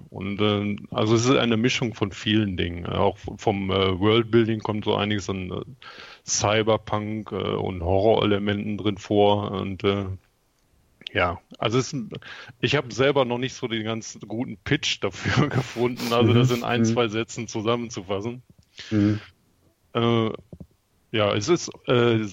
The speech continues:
Speaker 1: ungefähr jetzt schon seit zwei Jahren in der Entwicklung.
Speaker 2: Mhm.
Speaker 1: Äh, also schon sehr recht viel Zeit, äh, reingeflossen.
Speaker 2: Oh, ich kenn Ent-, Indie-Entwickler, die arbeiten, wie lang war Oldboy? Äh,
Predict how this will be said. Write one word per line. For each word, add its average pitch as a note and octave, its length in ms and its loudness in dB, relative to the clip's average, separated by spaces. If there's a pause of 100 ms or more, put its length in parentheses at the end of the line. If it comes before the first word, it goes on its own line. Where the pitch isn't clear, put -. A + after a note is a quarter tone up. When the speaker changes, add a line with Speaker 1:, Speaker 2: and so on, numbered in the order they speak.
(160)
Speaker 1:
ungefähr C3+ 540 0
jetzt G#2+ 180 2
schon A2 200 -2
seit G#2 200 -2
zwei G#2 320 2
Jahren G#2 360 2
in G#2+ 120 -4
der F#2+ 100 -2
Entwicklung. A2+ 680 -4 (460)
Speaker 2:
Mhm. A2 360 2
Speaker 1:
Äh, A2+ 80 -8 (440)
also A#2 200 2
schon A2 220 0
sehr G2+ 160 2
recht G#2 160 -4
viel G2 180 -6
Zeit, G#2 420 2
äh, G#2 360 -2 (640)
reingeflossen. A2 840 -2 (580)
Speaker 2:
Oh, B2+ 180 6
ich - 140 0
kenn B2 200 4
Ent-, G#2 200 -2
Indie-Entwickler, C3 680 2
die G#2+ 120 2
arbeiten, A#2+ 600 0
wie G#2+ 140 -2
lang B2+ 300 4
war A#2+ 200 4
Oldboy? B2+ 680 6 (220)
Äh, G#2 280 -2